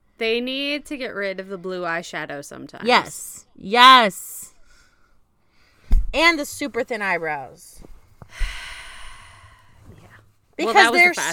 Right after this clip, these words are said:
Speaker 2: super, but they're super drawn on. They're not, like,
Speaker 1: Super.
Speaker 2: Sam's eyebrows don't look like that.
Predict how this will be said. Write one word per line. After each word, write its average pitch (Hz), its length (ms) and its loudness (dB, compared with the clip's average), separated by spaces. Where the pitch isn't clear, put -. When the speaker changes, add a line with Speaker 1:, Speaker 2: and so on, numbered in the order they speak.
Speaker 2:
super, 370 380 2
but 285 180 -2
they're 302 180 0
super 262 760 -6
drawn 202 480 0
on. 156 580 -6
They're 220 160 -6
not, 226 340 0
like, 202 220 0
Speaker 1:
Super. 185 380 -6
Speaker 2:
Sam's 277 360 6
eyebrows 208 440 4
don't 185 180 -6
look 160 160 -8
like 151 180 -8
that. 147 340 -6